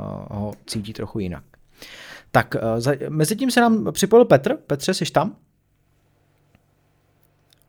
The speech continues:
Ještě nepřipojil? Tak nám pak dá vědět, eh,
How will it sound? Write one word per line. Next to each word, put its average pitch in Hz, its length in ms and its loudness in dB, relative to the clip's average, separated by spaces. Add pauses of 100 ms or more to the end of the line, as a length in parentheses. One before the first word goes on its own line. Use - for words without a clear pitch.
(640)
Ještě 135 200 -6
nepřipojil? 156 480 -4 (600)
Tak - 160 -6
nám 135 180 4
pak 127 160 0
dá 117 200 4
vědět, 113 440 0 (180)
eh, 104 400 -2